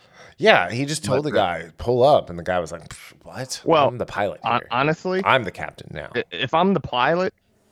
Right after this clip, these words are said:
Speaker 2: and I see something coming out of the ground, I'm, I'm, I'm thinking I'm gonna pull up without orders. I'm gonna be like, "Okay, you know what? Let's, let's get away
Speaker 1: That,
Speaker 2: from
Speaker 1: that's true.
Speaker 2: potential
Speaker 1: That's
Speaker 2: danger."
Speaker 1: true, but Tim did need to go.
Speaker 2: Yes.
Speaker 1: He was getting a little too big for his britches.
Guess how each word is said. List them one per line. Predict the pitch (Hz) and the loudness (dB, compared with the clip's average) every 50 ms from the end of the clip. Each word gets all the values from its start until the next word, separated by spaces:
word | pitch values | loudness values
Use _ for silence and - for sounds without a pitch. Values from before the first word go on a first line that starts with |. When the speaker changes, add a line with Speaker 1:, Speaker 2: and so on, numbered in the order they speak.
| _ - | _ -8
Speaker 2:
and | 143 131 127 127 120 | -4 -4 -2 -2 -2
I | 127 139 | -2 -4
see | - - 175 | -2 -2 -4
something | 156 - 165 156 156 147 123 | -4 -2 -2 -2 -2 -2 -2
coming | - 135 135 135 135 | -2 0 0 2 2
out | 135 131 127 | 2 0 0
of | 113 | 0
the | 110 | -2
ground, | 107 113 120 127 131 123 - - | 0 0 0 0 0 -2 -2 -4
I'm, | 120 120 117 - - | -6 -6 -6 -8 -8
I'm, | - 123 123 120 - _ _ - | -6 -4 -4 -4 -6 _ _ -6
I'm | - 123 117 | -6 -4 -4
thinking | - 135 131 - 131 120 98 | -2 -2 -4 -2 -2 -4 -2
I'm | 101 104 104 | -2 -2 0
gonna | 107 104 101 95 | 0 0 -2 -2
pull | - - - 98 87 | -4 -2 -2 -2 0
up | 95 95 - | -2 -2 -4
without | 101 - 95 90 87 | -4 -4 -2 -2 -2
orders. | 82 82 85 85 - - - - - - - | -4 -6 -8 -8 -10 -14 -16 -16 -18 -14 -8
I'm | - 110 | -4 -2
gonna | 107 101 | -2 0
be | 101 | 0
like, | 98 90 76 | -2 -2 -2
"Okay, | 104 101 - 107 87 85 - - - | -4 -4 -4 -4 -4 -4 -6 -8 -6
you | 117 110 | -2 0
know | 110 107 | 2 2
what? | 110 110 101 - | 2 2 2 0
Let's, | 117 117 110 - - | 0 -2 -2 -2 -4
let's | 113 107 - - | -6 -6 -6 -6
get | - 113 104 | -6 -4 -4
away | 104 98 95 95 | -2 -2 -2 -2
Speaker 1:
That, | 95 113 | -2 -2
Speaker 2:
from | 107 87 87 90 90 - | -4 -4 -4 -6 -6 -4
Speaker 1:
that's | - 117 107 101 - - | -4 -4 -2 0 -2 -2
true. | - - - - 123 113 | -2 -4 -4 -4 -2 -2
Speaker 2:
potential | 92 82 123 113 123 117 | -2 -2 -2 -2 -2 -2
Speaker 1:
That's | 107 107 110 | -2 0 0
Speaker 2:
danger." | 110 107 - 113 | -2 -2 -2 -2
Speaker 1:
true, | 113 98 85 | -2 -2 -4
but | - - 98 87 - _ _ - | -4 -6 -6 -6 -8 _ _ -10
Tim | - - 123 113 107 98 90 80 | -6 -4 -4 -4 -4 -4 -6 -8
did | - - 92 85 80 73 | -8 -6 -6 -6 -4 -6
need | 80 76 71 - | -8 -10 -10 -12
to | - 65 | -14 -14
go. | - 71 58 - - - _ _ _ _ _ _ _ _ _ _ _ _ _ _ _ _ _ _ _ _ - | -12 -12 -12 -14 -16 -20 _ _ _ _ _ _ _ _ _ _ _ _ _ _ _ _ _ _ _ _ -10
Speaker 2:
Yes. | 98 90 58 - - _ _ _ _ _ _ _ _ _ _ _ _ _ - 69 | -10 -10 -10 -10 -14 _ _ _ _ _ _ _ _ _ _ _ _ _ -20 -16
Speaker 1:
He | 78 90 92 | -12 -10 -10
was | 85 85 80 | -8 -10 -10
getting | - 95 90 78 82 | -8 -10 -10 -8 -10
a | 78 | -12
little | 80 82 90 107 110 113 117 117 117 113 | -12 -10 -6 -6 -4 -4 -4 -4 -6 -8
too | - - - 98 | -12 -12 -12 -10
big | 92 90 82 80 80 | -10 -10 -10 -12 -14
for | - - 76 73 | -18 -18 -16 -16
his | 71 - | -16 -18
britches. | _ - - - - - - - - - | _ -20 -20 -20 -20 -20 -20 -18 -18 -18